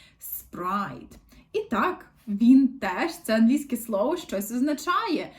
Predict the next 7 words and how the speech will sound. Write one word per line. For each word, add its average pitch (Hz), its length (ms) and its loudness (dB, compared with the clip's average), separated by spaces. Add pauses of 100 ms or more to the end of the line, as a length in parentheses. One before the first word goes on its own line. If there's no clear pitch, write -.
(320)
Це 339 300 2
в 302 60 -2
нас 269 320 -2
означає 247 720 0 (260)
фея. 185 640 -4 (320)
Така 214 580 -2
водяна 214 640 2